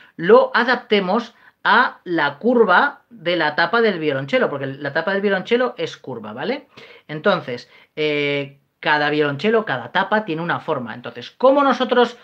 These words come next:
con nuestro, eh, arco que ha llegado, o sea, nuestro puente que ha llegado nuevo, cómo lo adaptamos a nuestro chelo para que las patitas se apoyen perfectamente en la curvatura del, del, de la tapa? Porque, por ejemplo, si la curvatura es así, pues como veis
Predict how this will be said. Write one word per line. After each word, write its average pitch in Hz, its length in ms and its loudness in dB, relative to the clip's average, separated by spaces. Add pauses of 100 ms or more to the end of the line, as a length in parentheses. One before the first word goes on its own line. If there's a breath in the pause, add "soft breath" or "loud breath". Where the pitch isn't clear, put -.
(140 loud breath)
con 196 120 -2
nuestro, 175 480 -2 (220)
eh, 160 440 -2 (520)
arco 214 280 2
que 220 80 0
ha - 20 2
llegado, 196 400 0
o 151 40 -2
sea, 156 140 -4
nuestro 143 240 -6
puente 214 240 2
que 220 60 0
ha 208 40 0
llegado 190 280 2
nuevo, 208 340 4 (240 loud breath)
cómo 254 180 2
lo 247 60 8
adaptamos 233 400 4
a 208 40 0
nuestro 202 240 0
chelo 233 260 0
para 170 180 0
que 147 80 -4
las 143 140 -6
patitas 190 380 -6
se 170 60 -2
apoyen 170 300 -4
perfectamente 208 800 -2 (320 loud breath)
en 160 140 -2
la 139 140 -2
curvatura 156 800 0 (400)
del, 147 680 0
del, 135 480 -6
de 143 100 -6
la 135 120 -6
tapa? 185 260 -2
Porque, 135 200 -10
por - 100 -14
ejemplo, 175 260 -4
si 131 120 -12
la 117 100 -14
curvatura 135 480 -8
es 151 80 -8
así, 233 480 0 (260 soft breath)
pues 139 160 -12
como 131 240 -8
veis 185 500 0